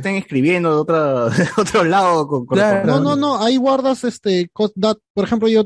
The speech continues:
Speaker 3: necesito el número de cuenta de alguna de mis tarjetas, ahí lo tengo al toque y lo paso. Y ahora le he puesto lo del Q R y el,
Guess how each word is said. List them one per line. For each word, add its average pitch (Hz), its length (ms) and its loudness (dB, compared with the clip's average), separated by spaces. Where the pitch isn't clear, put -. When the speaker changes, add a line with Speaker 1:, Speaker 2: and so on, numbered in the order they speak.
Speaker 3:
necesito 196 920 2
el 147 560 0
número 180 260 4
de 165 140 2
cuenta 165 680 0
de 139 100 0
alguna 151 280 2
de 170 40 2
mis 170 120 0
tarjetas, 160 440 -2
ahí 151 80 2
lo 143 120 -4
tengo 135 200 -4
al 135 60 -4
toque 147 220 -4
y - 20 -2
lo 127 100 -4
paso. 139 600 -2
Y 156 160 2
ahora 170 220 4
le 175 40 2
he 165 40 -4
puesto 175 300 0
lo 156 180 2
del 139 160 0
Q 180 180 2
R 202 480 2
y 175 140 0
el, 131 440 -4